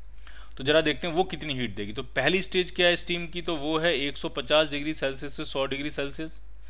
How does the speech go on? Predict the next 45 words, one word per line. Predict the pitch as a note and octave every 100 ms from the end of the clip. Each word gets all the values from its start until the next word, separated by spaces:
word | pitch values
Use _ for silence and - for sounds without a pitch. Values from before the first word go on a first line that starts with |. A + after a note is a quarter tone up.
| - - -
फिर | C#3
दूसरी | A#2+ D3+ F3
स्टीम | D#3+ F3+ E3+
क्या | D#3+ D#3+
है, | D#3+
कंडेंसेशन, | D#3+ D3 D#3 D#3+ D#3+ E3 E3
सौ | D3+ D3
डिग्री | D3 D#3
सेल्सियस | D3+ C#3 D#3 -
की | D#3
जो | D3
स्टीम | - E3+ F#3 D3+
है | D3 E3+ - - - B2+
उसको | - E3
सौ | - D3
डिग्री | D3 D#3+
सेल्सियस | D#3 C#3+ C#3 D3+
के | E3
वाटर | B2 B2 C#3
में | D3 D3+
कन्वर्ट | D3 D3 D3
करना, | D3+ D3 D3
उसमें | B2 D#3 C#3+
हीट | D3 C#3
देगी। | D3+ D3+ D3+ - - -
फिर | B2+
तीसरी | D3+ D#3 F3+
स्टेज | E3+ E3+ E3+ -
क्या | D#3+
है | D#3 E3
कि | D#3+
अब | E3 D3
नाइंटी | C#3 D#3+ F3
डिग्री | D#3+ E3
सेल्सियस | D#3+ D#3 C#3+ D3
के | D#3+
वाटर | C#3+ C3 C#3
में | C#3+
कन्वर्ट | C3+ C3 C3+ C3
करना, | C3 C#3+ D3
तीसरी | D3+ C#3+ C#3+
स्टेज | B2 B2+ A2
में | G#2
हीट | G2
देगी। | E2+ F2+